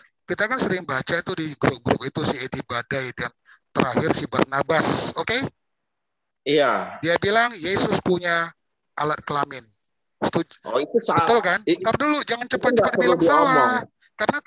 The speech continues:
Speaker 2: Nggak
Speaker 1: pun
Speaker 2: perlu
Speaker 1: melakukan hal
Speaker 2: diomong
Speaker 1: yang
Speaker 2: itu
Speaker 1: sama
Speaker 2: maksudnya.
Speaker 1: gitu loh.
Speaker 2: Mm-mm.
Speaker 1: Kenapa? Itu konsekuensi logis dia.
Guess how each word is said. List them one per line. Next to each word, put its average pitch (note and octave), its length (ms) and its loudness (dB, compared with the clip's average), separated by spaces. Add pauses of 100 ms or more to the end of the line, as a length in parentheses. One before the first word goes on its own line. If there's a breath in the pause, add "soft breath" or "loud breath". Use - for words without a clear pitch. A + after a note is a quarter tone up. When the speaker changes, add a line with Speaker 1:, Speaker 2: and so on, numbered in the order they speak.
Speaker 2:
Nggak - 80 2
Speaker 1:
pun - 100 -2
Speaker 2:
perlu F#3 140 4
Speaker 1:
melakukan F#3+ 240 4
hal F3+ 100 6
Speaker 2:
diomong G#3+ 160 4
Speaker 1:
yang - 140 2
Speaker 2:
itu - 60 0
Speaker 1:
sama B3+ 180 2
Speaker 2:
maksudnya. G3+ 300 -2
Speaker 1:
gitu A#3 160 0
loh. C#3 160 -2 (960 soft breath)
Speaker 2:
Mm-mm. B2 160 -4
Speaker 1:
Kenapa? G3 380 0 (120)
Itu C4 220 -6
konsekuensi A#3+ 720 -2
logis A#3 380 0
dia. C#4 280 -2